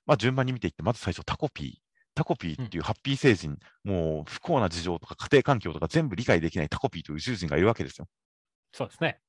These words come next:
Speaker 1: 彼がいろいろ解決しようとするわけですが、もうタコピーは本当にもう純粋で無垢で、無知で無理解なんですよね。
Speaker 2: <laughs> うんうん。
Speaker 1: でも彼がいることによっ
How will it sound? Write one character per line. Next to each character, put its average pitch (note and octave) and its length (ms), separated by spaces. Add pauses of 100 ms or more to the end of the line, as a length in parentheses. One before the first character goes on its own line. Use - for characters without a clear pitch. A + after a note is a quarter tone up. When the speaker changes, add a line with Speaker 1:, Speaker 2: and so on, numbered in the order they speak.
Speaker 1:
彼 D#3+ 160
が E2 160
い F#2+ 60
ろ G#2+ 80
い - 20
ろ G2 60
解 A2+ 180
決 - 180
し - 60
よ G#2+ 60
う G2+ 40
と - 60
す - 100
る G2 60
わ G#2 60
け E2+ 100
で - 80
す - 100
が、 F2 140
も D#2+ 120
う - 20
タ - 100
コ C3 100
ピ D2 100
ー F#2+ 40
は G#2+ 40
本 C3+ 160
当 D#3 80
に C#3+ 280 (300)
も A2+ 80
う - 20
純 B2+ 260
粋 B2 200
で A2+ 100
無 A#2 120
垢 - 120
で、 C3 420 (880)
無 C3 140
知 G#2+ 140
で E2+ 80
無 F2+ 100
理 F#2+ 80
解 D#2+ 160
な C2+ 80
ん B1+ 80
で - 60
す - 100
よ C#2+ 60
ね。 - 80 (460)
Speaker 2:
<laughs> - 440
う B2 60
ん - 20
う - 20 (140)
ん。 F2+ 100 (920)
Speaker 1:
で C3+ 160
も C#3 200
彼 F#3 260
が B2+ 100
い G#2+ 60
る A2 60
こ B2 100
と A#2+ 120
に G2 80
よ F#2 60
っ - 40